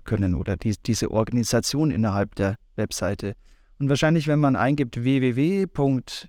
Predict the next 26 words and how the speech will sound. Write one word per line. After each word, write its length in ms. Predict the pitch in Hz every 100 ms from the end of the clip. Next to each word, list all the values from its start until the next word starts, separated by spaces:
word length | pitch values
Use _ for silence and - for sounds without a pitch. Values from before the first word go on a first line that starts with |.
| _ -
irgendwas 640 | 147 156 139 131 131 -
punkt 320 | - 139 120
d 320 | 120 143 180
e, 60 | 208 - _ _ _ _ -
ähm, 540 | 151 151 147 151 151
steht 260 | 143 - 147
ja 80 | 127
immer 400 | 135 156 147 113
auch 280 | 120 139 -
H 200 | 120 135
T 140 | 147
T 160 | 123 127
P 400 | - 139 180 185 - _ -
oder 260 | 123 107 101
H 120 | 120
T 140 | 127
T 160 | - 120
P 180 | 120 -
S 260 | 175 -
mittlerweile 600 | 151 - 135 131 131 131
oft 280 | 139 - - -
vorne. 580 | - 131 135 135 135 - - - -
Das 240 | 143 143 151
war 240 | 143 131 -
Hypertext 840 | 143 208 175 - 135 156 - -
Transfer 680 | - 135 127 - 131 139 147